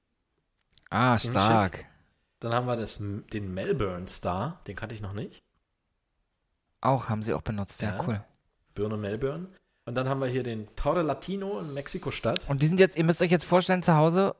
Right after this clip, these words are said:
Speaker 1: ähm, dass sie im Prinzip, die sehen alle aus wie ein riesengroßes Schild.
Speaker 2: Ja,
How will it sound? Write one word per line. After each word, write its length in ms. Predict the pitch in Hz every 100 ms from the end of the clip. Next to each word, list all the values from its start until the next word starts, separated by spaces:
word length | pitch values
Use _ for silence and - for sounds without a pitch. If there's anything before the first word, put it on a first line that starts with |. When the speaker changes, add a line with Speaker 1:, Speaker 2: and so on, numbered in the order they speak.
| -
Speaker 1:
ähm, 300 | 151 156 151 _ - - _ -
dass 420 | 147 - - - -
sie 260 | 127 143
im 80 | 143
Prinzip, 360 | - 147 156 -
die 80 | 143
sehen 160 | 151
alle 160 | 113 151
aus 140 | 143 -
wie 40 |
ein 60 | 135
riesengroßes 460 | 131 143 127 113 -
Schild. 300 | 117 101 -
Speaker 2:
Ja, 140 | 113